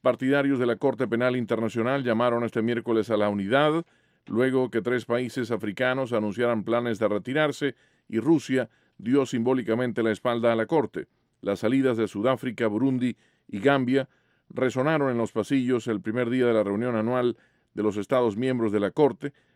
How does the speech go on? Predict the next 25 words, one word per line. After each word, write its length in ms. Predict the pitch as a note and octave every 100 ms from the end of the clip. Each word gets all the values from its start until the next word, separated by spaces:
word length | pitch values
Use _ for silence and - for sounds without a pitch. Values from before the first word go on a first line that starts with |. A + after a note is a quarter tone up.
| -
la 140 | F#2+
Asamblea 460 | F#2+ G2 G2+ A#2+ A#2
de 60 |
Estados 400 | G2 - A2 A2
Participantes 800 | - F2+ F#2+ F#2 B2+ A2+ A2 G2 -
en 160 | G2+
La 180 | G2 B2+
Haya. 280 | A2+ D2+ - _ _ _ _
Antes 320 | A2 A2 G#2
del 120 | G2+
anuncio, 500 | G2+ B2+ C#3 - C#3+ - _ _ -
ningún 300 | G#2+ A#2+ B2+
país 320 | A2+ B2+ A#2
había 280 | A2+ A2 A2+
dejado 400 | G#2 A2 A2 G#2+
nunca 280 | A2+ G#2 G#2+
la 100 | G2+
Corte, 420 | D3 C3+ C#3 B2+ _ _ _
que 80 | G2+
fue 100 | G#2+
establecida 540 | A#2+ C3 A2+ G2+ C3
en 80 | A#2
dos 180 | G#2+ F#2+
mil 220 | G#2+ G2
dos 320 | C3 D3+ -